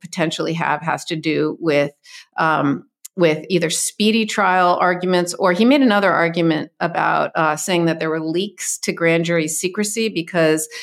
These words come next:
because, um, because grand jury is secret in New York. So he wants a hearing on that.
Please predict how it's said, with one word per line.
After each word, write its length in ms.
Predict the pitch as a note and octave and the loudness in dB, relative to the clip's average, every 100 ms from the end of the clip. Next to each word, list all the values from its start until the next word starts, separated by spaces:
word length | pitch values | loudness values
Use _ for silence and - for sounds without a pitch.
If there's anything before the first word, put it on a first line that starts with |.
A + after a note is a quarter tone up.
| - - - | -14 -18 -8
because, 560 | F#3 - F3 E3 D#3+ - | -6 0 2 2 0 -6
um, 600 | F3 D#3+ D#3 D3 D3 E3+ - _ _ | -2 0 0 0 -2 -6 -12 _ _
because 360 | E3+ E3+ E3+ E3+ | -12 -4 -4 -2
grand 260 | - D#3+ D#3+ | 2 2 4
jury 400 | F3 D#3+ D#3+ D#3+ | 4 4 2 0
is 380 | - D#3+ D3+ | 0 -2 -2
secret 580 | - - - F3+ G3 G3 | -8 -6 -4 0 0 0
in 100 | G#3 | 2
New 140 | G3+ G3+ | 2 2
York. 320 | G3+ G#3 G#3 | 2 0 0
So 140 | F3+ | -4
he 100 | E3+ | 0
wants 240 | G3+ G3 G3 | 2 2 0
a 60 | |
hearing 440 | E3 G3 F3 D#3+ D3+ | -4 0 2 2 2
on 220 | D3+ D#3 | 0 2
that. 340 | E3+ F3+ - | 2 0 -2